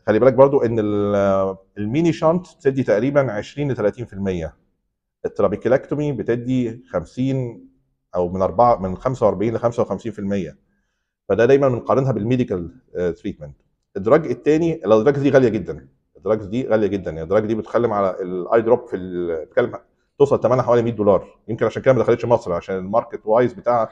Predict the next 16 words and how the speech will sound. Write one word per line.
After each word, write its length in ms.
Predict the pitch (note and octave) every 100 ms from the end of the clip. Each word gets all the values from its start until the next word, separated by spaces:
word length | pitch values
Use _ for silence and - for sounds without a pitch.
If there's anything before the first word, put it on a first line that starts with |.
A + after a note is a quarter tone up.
| _ _ _
مية 80 | A2+
دولار 240 | G#2 A2
بتتكلم 280 | A#2 A2+ A2+
على 120 | G2
قطره 200 | A2 B2
ثمنها 380 | G#2+ G#2 A#2+ A#2+
هتبقى 220 | G#2+ G2
تلات 200 | G2 F#2+
آلاف 200 | A2 A#2+
جنيه 120 | G2+ G#2
في 80 |
الشهر 300 | - G#2 -
مثلا، 240 | D#2 - D2 D2+ _ _ _ _ _ _ _ _ _ E2
قطرات 220 | F#2 G#2+
غاليه 220 | G#2+ G#2 F2
جدا. 280 | D#2 -